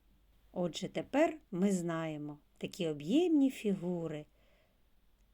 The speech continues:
як куля, куб, циліндр та конус. Пропоную уважно роздивитися всі предмети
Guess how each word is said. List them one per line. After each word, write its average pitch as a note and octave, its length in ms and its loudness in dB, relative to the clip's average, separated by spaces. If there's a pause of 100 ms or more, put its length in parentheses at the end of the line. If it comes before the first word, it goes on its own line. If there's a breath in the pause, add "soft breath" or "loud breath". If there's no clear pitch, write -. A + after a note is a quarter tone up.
(160)
як D#3+ 480 -6 (1000)
куля, C#4+ 680 2 (1160)
куб, D#4 580 2 (1080)
циліндр B3+ 880 0 (680)
та F4 220 0 (180)
конус. D#3 880 -8 (1600)
Пропоную A#3+ 840 0 (280)
уважно B3 720 0
роздивитися G3 1080 -2
всі - 320 -2
предмети B3 960 -2